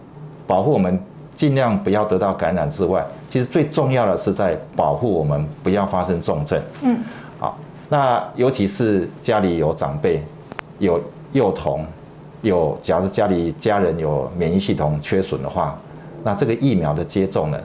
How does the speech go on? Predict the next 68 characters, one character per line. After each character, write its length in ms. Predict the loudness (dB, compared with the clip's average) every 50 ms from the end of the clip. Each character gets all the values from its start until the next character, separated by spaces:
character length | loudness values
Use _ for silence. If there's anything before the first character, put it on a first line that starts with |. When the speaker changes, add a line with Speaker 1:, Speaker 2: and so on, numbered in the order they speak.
| -12 -16 -18 -6
Speaker 1:
其 100 | -4 -2
实 100 | 0 0
不 140 | 0 0 0
是 140 | 0 2
为 120 | 2 4 2
了 60 | 2
你 120 | 2 -2 -4
自 180 | -2 -4 -4
己， 200 | -4 -4 -8 -12 -12 -14 -18 -20 -20 -20 -20 -20 -18 -18 -18 -18 -18 -10 -4
而 100 | -2 -2
是 120 | 2 2 2
为 120 | 2 2
了 80 | 2 0
家 220 | 0 0 0 0
人， 140 | -2 -2 -6 -8 -14 -6 0
Speaker 2:
嗯。 140 | 0 0 0 0 -4 -2
Speaker 1:
为 100 | 0 0
了 80 | 0
保 180 | 0 0 0 0
护 140 | 0 -2 -2
家 240 | -2 -2 -2 -2 -2
人。 120 | -4 -6 -10 -12 -16 -18 -18 -18 -16 -16 -16 -16 -16 -16 -16 -16 -18 -18 -18 -18
所 140 | -4 0 2
以， 340 | 4 4 4 2 0 -2 -6 -8 -14 -18 -18 -20 -6 -2
呃， 280 | 0 2 2 2 2 0
尽 260 | 0 0 2 2 4
管 240 | 4 4 2 2 0
是 340 | 0 0 0 2 2 0 0
你 160 | 0 0 0 0
已 40 |
经 200 | 0 0 0 0
自 160 | 0 2 2 2
然 180 | 2 0 0
感 180 | 0 -2 -2 0
染 160 | 0 -2 -4 -4
的， 100 | -6 -10 -10 -12 -14 -18 -18 -20 -20 -20 -20 -20 -20 -20 -20 -20 -18 -18 -18 -18 -2
或 140 | 0 2 2
者 100 | 4 4
是 100 | 4 4
说 220 | 4 4 4 4
你 80 | 4 2
想 240 | 2 2 2 2 2
说 220 | 2 2 2 4
你 100 | 4 2
已 20 |
经 140 | 2 2 2
打 160 | 2 2 2
完 140 | 2 2 2
疫 100 | 2 2
苗， 160 | 2 2 2
我 160 | 4 4 4 4
就 140 | 4 2
是 80 | 2 2
还 120 | 2 2
没 120 | 2 4 4
有 100 | 2 2
感 180 | 2 2 2
染， 200 | 4 4 2 2 0
我 80 | 0
就 100 | 2 2
是 120 | 2 2 2
想 200 | 2 2 2 2
要 60 | 2
去 100 | 2 2
得 140 | 2 2 4
到 140 | 4 2 2
感 200 | 2 2 2 4
染， 240 | 2 2 0 -2